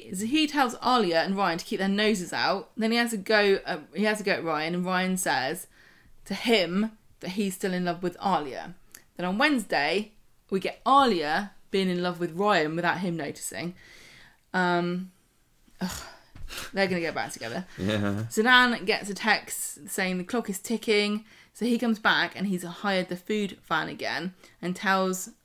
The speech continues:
Speaker 1: Alia and Yasmin that he reckons he can make a go of it. And he tells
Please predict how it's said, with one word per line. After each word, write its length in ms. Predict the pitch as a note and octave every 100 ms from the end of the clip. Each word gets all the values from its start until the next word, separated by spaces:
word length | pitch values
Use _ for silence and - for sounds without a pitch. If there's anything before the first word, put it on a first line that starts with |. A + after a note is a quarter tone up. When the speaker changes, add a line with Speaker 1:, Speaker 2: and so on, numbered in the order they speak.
| -
Speaker 1:
Alia 300 | A3 A3 G3+
and 360 | A#2+ F#3 F3+ D3
Yasmin 480 | G3+ G3+ F3 D#3+ D#3+
that 100 | E3
he 120 | G3
reckons 360 | F3+ F3 F#3+ F3
he 40 |
can 140 | F3 F3+
make 160 | E3+
a 40 | F3
go 220 | G#3 G3
of 160 | C3
it. 360 | A#2+ G3 - - _ - - - - _ _ _ - - _ -
And 380 | F#3+ F3 F3 F3
he 300 | F3+ A3 G#3+
tells 460 | A3 F#3+ F3+ F3